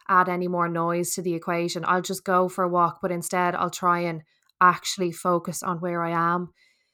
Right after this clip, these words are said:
Like, if, like, I love going to the beach. If I have time, I'll, I'll drive myself there and just listen to the sound of the water. I'll take my shoes off and just feel the sand on my feet. And,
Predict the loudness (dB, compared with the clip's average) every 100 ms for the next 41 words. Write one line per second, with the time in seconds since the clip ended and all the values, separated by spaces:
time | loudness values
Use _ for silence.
0 | _ -8 -6 -6 -8 -8 -8 -10 -18 -14
1 | -8 -6 -2 0 2 2 2 2 0 -2
2 | -4 -4 -6 -8 -6 -6 -6 -8 -6 -2
3 | 0 -2 -2 -2 0 -2 -4 -4 0 0
4 | 0 -4 -4 -6 -4 -2 -2 -4 _ _
5 | _ -6 -4 -2 -2 -2 -2 -2 -2 -6
6 | -8 -6 -4 -2 -4 -6 _ _ _ -10
7 | -6 -6 -6 -6 0 4 4 2 -2 -8
8 | _ -12 -8 -6 -4 -6 -4 -4 -4 -2
9 | -2 -2 -6 -8 -10 -4 2 4 4 2
10 | -2 _ _ -8 -2 0 0 -2 -4 -6
11 | -6 -6 -6 -4 -4 -4 -4 -6